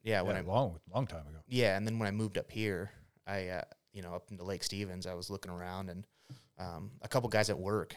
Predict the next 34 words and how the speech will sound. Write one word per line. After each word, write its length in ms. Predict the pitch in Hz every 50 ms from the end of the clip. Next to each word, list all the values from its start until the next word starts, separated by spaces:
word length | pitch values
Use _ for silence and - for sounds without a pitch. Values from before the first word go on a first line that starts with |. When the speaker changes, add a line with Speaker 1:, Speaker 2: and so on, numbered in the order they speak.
| 117 -
Speaker 1:
actually 580 | - 95 95 - - - 87 82 82 85 90 - - - _ _ _ _ -
were 100 | 101 95
talking 320 | 80 - 101 90 - - 87
about 240 | 80 76 - 76 82
it. 120 | - -
So 120 | - 95
I 20 | 85
was 80 | 87
like, 140 | 95 104 -
"Oh, 140 | 151 156 147
you 120 | 131 120
know, 120 | 113 113 113 110
I'll 40 | 117 113
go 120 | - 104
check 200 | 98 - 104 104
it 60 | - -
out." 100 | 95 87
And 100 | 76 98
I 40 |
thought 200 | 98 - 104 98
it 60 | 101 95
was 200 | 101 92 - 104
a, 260 | 90 85 82 - - _ _ -
a 60 | 107
different 380 | 104 95 101 - - 110 104 -
jiu-jitsu 360 | 107 - 120 104 - 113 107
gym 220 | 101 117 113 113
in 80 | 117 110
Lake 160 | 110 117 -
Stevens. 420 | - 117 113 120 127 - - 131 -
So, 60 | -
Speaker 2:
<laughs> 200 | 175 156 - -
Yeah. 420 | 220 - 247 233 202 - - 220
Speaker 1:
so, 180 | - - -